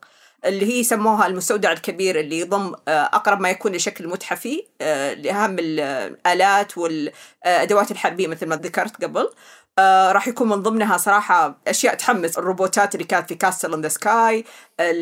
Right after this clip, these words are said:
حافلة القط في جاري توتورو. آه، أيضا بيكون في منطقة لها طابع حالم، لها دخل بالجو العام لهاولز موفينج كاستل، آه، وأيضا قرية مونونوكي، إلى جانب بعض التفاصيل متعلقة بشخصيات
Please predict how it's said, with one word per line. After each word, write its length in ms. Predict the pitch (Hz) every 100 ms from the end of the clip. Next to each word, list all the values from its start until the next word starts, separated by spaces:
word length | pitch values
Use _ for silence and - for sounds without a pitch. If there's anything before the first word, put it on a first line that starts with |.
| 165
حافلة 420 | - 233 226 202 208
القط 320 | 175 214 -
في 160 | 208
جاري 260 | 165 196 180
توتورو. 600 | 170 165 208 220 202 202 - - _ -
آه، 640 | 175 170 165 165 170 117
أيضا 240 | 226 226
بيكون 400 | 226 202 196 233
في 200 | 220 226
منطقة 560 | 220 226 226 226 226 220
لها 380 | 208 220 214 196 -
طابع 460 | 214 202 196 156 -
حالم، 640 | - 247 226 180 226 339 -
لها 240 | - 214 208
دخل 300 | 208 208 190
بالجو 480 | 165 180 160 208 196
العام 320 | 165 196 180
لهاولز 880 | 165 160 160 156 - 208 202 180 160
موفينج 400 | 165 185 185 165
كاستل، 460 | 180 170 - 240 415 _ _ -
آه، 160 | 196 196
وأيضا 720 | 202 220 262 214 202 190 139
قرية 340 | - 226 208 202
مونونوكي، 760 | 202 190 190 185 - 240 415 _ _ _ -
إلى 200 | 254 254
جانب 340 | 269 285 240
بعض 240 | 226 233 226
التفاصيل 760 | 214 175 165 214 208 - 240
متعلقة 460 | 226 214 214 233 190
بشخصيات 540 | - - 214 196 196